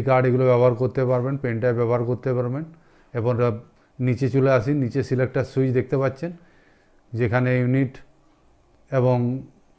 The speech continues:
স্পিকার এ দুটো সিলেক্টর রয়েছে, যেটা আপনি পছন্দ করবেন, যেটা ইচ্ছা। আপনি হয়তো সিলেক্টর করলেন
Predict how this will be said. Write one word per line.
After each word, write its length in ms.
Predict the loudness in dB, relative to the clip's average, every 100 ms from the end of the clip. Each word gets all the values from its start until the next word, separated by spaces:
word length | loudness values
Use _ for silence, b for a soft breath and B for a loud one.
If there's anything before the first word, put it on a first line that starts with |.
| _ _ _ -12
স্পিকার 500 | -4 0 4 4 4 -2 -20 _ _ _ _
এ 100 | -2
দুটো 220 | 0 2 2 2
সিলেক্টর 340 | 2 2 2 2
রয়েছে, 200 | 0 0
যেটা 240 | -2 0 0
আপনি 180 | 0 -2
পছন্দ 360 | -2 -2 -2 -2
করবেন, 280 | 0 0 -2 -6 -14 _ _ _ -6
যেটা 200 | 0 2
ইচ্ছা। 300 | 0 0 -4 -4 -8
আপনি 200 | -6 -2 -2
হয়তো 180 | -2 -2
সিলেক্টর 400 | -2 -2 -2 -4
করলেন 360 | -2 0 0